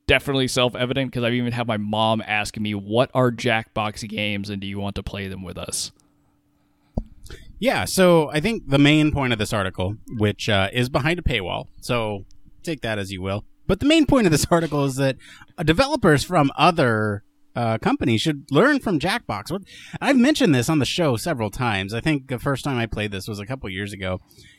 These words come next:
Speaker 2: And what they do is they hijack your attention span, so that way nobody can be on their phone while you're playing with other people.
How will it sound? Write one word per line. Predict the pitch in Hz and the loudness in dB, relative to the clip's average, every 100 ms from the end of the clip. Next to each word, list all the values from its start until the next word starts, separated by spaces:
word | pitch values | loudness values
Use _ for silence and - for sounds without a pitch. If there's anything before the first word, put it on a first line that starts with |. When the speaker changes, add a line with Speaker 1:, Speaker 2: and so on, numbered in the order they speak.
| _ | _
Speaker 2:
And | 131 120 117 113 | -2 2 2 2
what | 156 | 2
they | 208 254 | 2 0
do | 143 208 254 | 2 2 4
is | 127 | 2
they | 110 233 | 0 -2
hijack | 185 170 185 151 143 143 139 - | -2 -4 -6 -4 -2 -2 -6 -8
your | 123 127 131 127 | -2 0 0 -2
attention | 107 - 254 - 92 85 | -4 -2 -2 -2 -6 -10
span, | - 87 80 82 - - - | -10 -12 -12 -16 -20 -20 -4
so | 143 139 | 2 4
that | 147 151 | 4 4
way | 147 | 4
nobody | 127 120 123 160 160 151 151 | 4 6 6 6 4 2 2
can | 143 117 | 0 2
be | 123 | 0
on | 113 117 | 0 0
their | 110 | 0
phone | 104 214 214 95 90 104 - | -2 -2 0 0 -2 -6 -6
while | 101 104 | -2 0
you're | 101 | -2
playing | - 165 113 90 | -2 -2 -2 -4
with | 107 | -6
other | 104 98 | -6 -4
people. | - 233 95 | -2 -2 -4